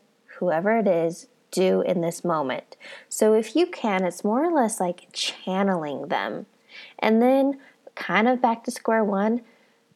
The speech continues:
practice makes perfect. The more you practice these seven steps, the more it just becomes a natural habit for you, and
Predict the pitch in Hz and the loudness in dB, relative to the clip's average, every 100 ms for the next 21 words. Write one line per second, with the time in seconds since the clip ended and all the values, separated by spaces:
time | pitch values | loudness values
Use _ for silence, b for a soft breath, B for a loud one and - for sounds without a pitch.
0 | _ - - 240 220 359 339 269 233 - | _ -16 2 2 4 -2 0 0 0 -2
1 | - - 202 - - - _ 208 240 226 | -10 0 0 0 -4 -4 _ 2 4 6
2 | 226 240 285 320 330 202 196 233 226 226 | 4 4 4 2 0 -2 0 -2 0 -2
3 | 220 - 220 233 226 226 226 226 - 202 | 0 -2 0 0 -2 -2 -2 -4 -4 0
4 | 190 190 208 262 254 202 - 190 - 196 | 2 2 2 2 0 -4 -4 -8 -2 0
5 | 180 175 160 190 - 214 - 196 285 165 | 2 0 0 -2 2 0 4 4 4 0
6 | - - 165 165 - - 269 302 294 294 | -4 -2 0 0 -2 0 2 4 2 -2